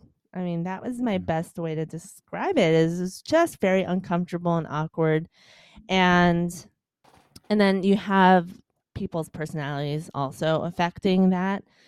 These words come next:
Speaker 1: because we went through surrogacy twice. So in, as I reflect upon it, the first surrogacy experience was much harder than the second one. But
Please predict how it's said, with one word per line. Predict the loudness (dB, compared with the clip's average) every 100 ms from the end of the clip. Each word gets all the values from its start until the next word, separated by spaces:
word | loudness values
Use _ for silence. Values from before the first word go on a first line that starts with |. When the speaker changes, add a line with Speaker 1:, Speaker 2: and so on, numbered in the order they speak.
| _ _ 0
Speaker 1:
because | 2 4 6 8 6 2
we | 0 2
went | 0
through | -4 -8
surrogacy | -6 -8 -10 -12 -12
twice. | -8 -8 -8 -12 -16 _ _ _
So | 0 6 8 8 6 2 -4 _ _ -4
in, | 0 0 -2 -8
as | -2 0
I | 0
reflect | 0 -4 -6 -6
upon | -8 -6 -6
it, | -6 -10 _ _ -4
the | -4
first | -2 -6 -4
surrogacy | -4 -2 -4 -8 -8 -10
experience | -10 -12 -8 -8 -8 -10
was | -14 -14 -20 _ _ -8
much | 0 2 2
harder | -2 -6 -4 -4
than | -4 -6
the | -6
second | -8 -4 -6
one. | -6 -12 -14 _ _ _ 0
But | 4 4